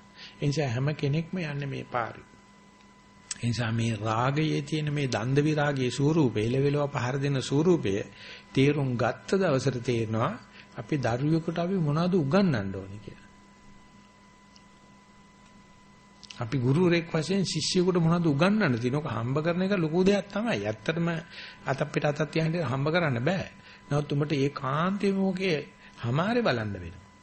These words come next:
ඔය හම්බ කරපු දේ එහා පැත්තක් තියෙනවා.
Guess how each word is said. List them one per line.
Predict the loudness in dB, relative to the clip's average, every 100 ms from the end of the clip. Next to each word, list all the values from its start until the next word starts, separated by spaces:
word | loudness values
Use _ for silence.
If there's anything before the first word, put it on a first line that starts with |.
| -20 -20 -20 -20 -20 -20 -20 -20 -20 -20 -20 -20 -12
ඔය | -2 0
හම්බ | 0 0
කරපු | 0 -2 0
දේ | 0 0
එහා | 0 -2 0
පැත්තක් | -2 0 -2 -2
තියෙනවා. | -6 -6 -12